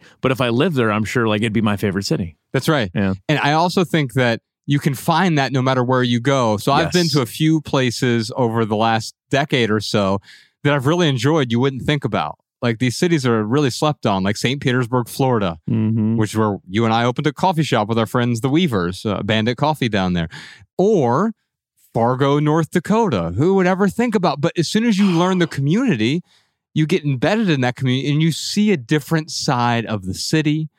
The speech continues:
Speaker 2: of the people, of the restaurants, of the coffee shops. And all of a sudden you're embedded here where when you and I just drove through Fargo, it was like, "All right, I guess we'll stop at Starbucks."
Speaker 1: Right.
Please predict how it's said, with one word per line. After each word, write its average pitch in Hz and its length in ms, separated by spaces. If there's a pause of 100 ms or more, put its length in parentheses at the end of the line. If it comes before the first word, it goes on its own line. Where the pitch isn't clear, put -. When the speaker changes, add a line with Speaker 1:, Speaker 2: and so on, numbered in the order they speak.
(220)
Speaker 2:
of 104 180
the 101 80
people, 156 640 (260)
of 98 180
the 98 100
restaurants, 131 840 (300)
of 87 160
the 90 80
coffee 147 360
shops. 131 360 (280)
And 147 120
all 143 140
of 165 60
a 165 60
sudden 151 280
you're 147 140
embedded 135 560
here 113 300
where 110 440 (380)
when 123 160
you 165 120
and 151 80
I 143 80
just 127 180
drove 127 400
through 180 300
Fargo, 104 600
it - 20
was 117 160
like, 110 240
"All 107 200
right, 104 300
I 104 80
guess 117 220
we'll 120 80
stop 123 360
at 101 80
Starbucks." 98 880
Speaker 1:
Right. 131 380